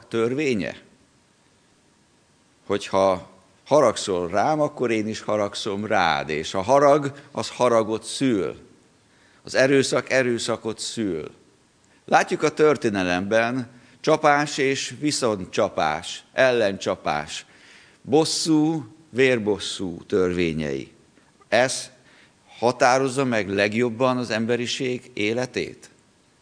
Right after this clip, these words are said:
Vagy a halál törvényszerűsége? Hogy az élet életveszélyes?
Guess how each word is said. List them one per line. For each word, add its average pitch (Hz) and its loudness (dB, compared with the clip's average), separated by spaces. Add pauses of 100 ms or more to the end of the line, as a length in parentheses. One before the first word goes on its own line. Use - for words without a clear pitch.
(680)
Vagy 95 -2
a 95 0
halál 113 -2
törvényszerűsége? 110 -6 (1200)
Hogy 95 -6
az 95 -2
élet 113 0
életveszélyes? 98 -4